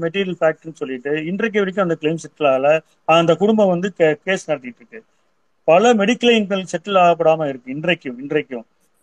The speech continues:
ஆஹ், இன்னும் கூட நான் தெளிவா சொல்ல முடியும், கோவிட் என்பது தரப்பட வேண்டும் என்று ஐஆர்டிஏவே சொல்லிருச்சு. ஆனால் கோவிடுக்கு வந்து விலை, அஹ், இதுக்கு,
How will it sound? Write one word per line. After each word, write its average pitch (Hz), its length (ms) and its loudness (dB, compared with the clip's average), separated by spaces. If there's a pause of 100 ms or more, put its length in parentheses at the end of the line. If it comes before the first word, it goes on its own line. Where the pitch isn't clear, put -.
(200)
ஆஹ், 143 500 4
இன்னும் 226 240 4
கூட 226 160 6
நான் 185 260 4
தெளிவா 185 320 4
சொல்ல 170 200 2
முடியும், 160 440 -4 (300)
கோவிட் 240 360 6
என்பது 190 540 -2 (200)
தரப்பட 226 440 4
வேண்டும் 196 240 -2
என்று 185 240 -2
ஐஆர்டிஏவே 196 760 2
சொல்லிருச்சு. 151 440 -4 (320)
ஆனால் 170 380 4 (300)
கோவிடுக்கு 214 500 2
வந்து 185 380 -2
விலை, 220 240 2
அஹ், 160 400 -2
இதுக்கு, 160 520 -4